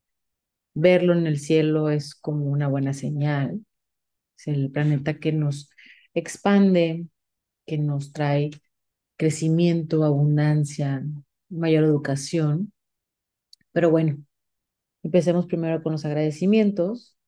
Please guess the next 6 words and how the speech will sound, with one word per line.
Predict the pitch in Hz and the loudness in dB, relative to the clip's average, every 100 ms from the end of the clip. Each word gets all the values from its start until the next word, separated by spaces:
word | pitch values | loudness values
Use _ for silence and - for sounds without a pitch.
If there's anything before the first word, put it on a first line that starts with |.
| _ _ _ _ _ _ _ _ | _ _ _ _ _ _ _ _
Hoy | 180 202 | 4 4
estoy | 202 175 160 | 4 0 0
muy | 160 156 | -2 -4
agradecida | 147 147 139 135 147 139 135 | -2 -2 -4 -4 -4 -4 -4
por | 143 143 | -4 -2
este | 143 - 147 143 | -4 -4 -4 -4